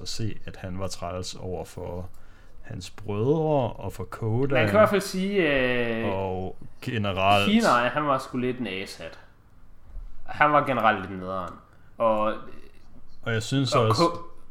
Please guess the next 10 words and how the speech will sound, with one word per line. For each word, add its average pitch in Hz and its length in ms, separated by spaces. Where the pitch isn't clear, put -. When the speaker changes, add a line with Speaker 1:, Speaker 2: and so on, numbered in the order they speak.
Speaker 1:
Joaquin 98 360
Phoenix, 110 460
han 107 160
er 107 60
sådan 101 240
lidt 90 180
en 90 160
whiny 87 560
Speaker 2:
og 117 60
Speaker 1:
chick. 110 260